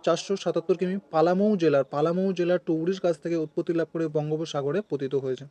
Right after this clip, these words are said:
এই নদীর উপরই হুড্রু জলপ্রপাত রয়েছে। তাহলে পরীক্ষায় এরকম কোশ্চেন আসতে পারে যে হুড্রু জলপ্রপাত কোন নদীর তীরে গড়ে উঠেছে? তো এই প্রশ্নের সঠিক উত্তর যাবে কি?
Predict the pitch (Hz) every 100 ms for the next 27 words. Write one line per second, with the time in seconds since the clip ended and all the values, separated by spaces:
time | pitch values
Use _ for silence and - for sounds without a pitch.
0 | _ _ _ _ _ _ 165 202 190 180
1 | 196 180 175 175 180 - - 180 175 214
2 | 165 151 156 151 147 143 139 131 139 143
3 | 143 _ - _ - 160 185 185 170 170
4 | 190 190 185 190 185 - 180 175 175 147
5 | 156 196 165 165 160 160 160 170 180 170
6 | 160 - 165 220 _ _ _ _ - -
7 | 165 165 139 139 135 147 147 147 165 165
8 | 160 156 160 165 160 160